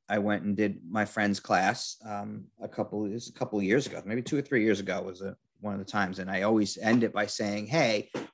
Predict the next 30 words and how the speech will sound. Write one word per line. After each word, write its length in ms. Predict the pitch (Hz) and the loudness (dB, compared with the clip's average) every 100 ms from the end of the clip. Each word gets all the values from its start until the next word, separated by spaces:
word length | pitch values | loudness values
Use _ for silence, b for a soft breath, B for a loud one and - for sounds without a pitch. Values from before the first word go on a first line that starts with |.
| 123 | 2
there's 160 | 110 | 4
a 40 | 117 | 6
lot 220 | 135 143 | 8 8
of 80 | 117 | 10
websites 680 | 123 113 - 110 90 - - | 10 8 4 2 2 -2 -2
that 120 | 98 | 2
I 100 | 98 | 4
write 280 | 104 101 - | 2 -2 0
for 400 | 113 123 131 - _ - | 4 4 2 -4 _ 2
that 80 | 101 | 4
I 80 | |
can 160 | 101 104 | 4 0
post 340 | - 107 107 | 2 2 2
things 260 | - 113 104 | 0 0 0
for. 400 | - 117 120 120 _ _ _ _ | 0 2 2 -2 _ _ _ _
If 180 | 101 107 | -2 2
you, 180 | 104 - | 2 0
if 140 | 101 104 | -6 2
you're 200 | 104 110 | 6 8
like 220 | 110 110 | 6 4
to 80 | 120 | 2
be 100 | 139 | 6
a 60 | |
writer 440 | 139 180 160 87 69 | 8 8 8 4 -2
and 120 | 92 | -6
you 120 | 95 98 | -6 -4
wanna 260 | 104 120 | -2 2
run 220 | 120 135 | 4 4
some 160 | 143 147 | 2 -2
stories, 680 | - 190 190 127 - - | 2 6 8 8 4 -10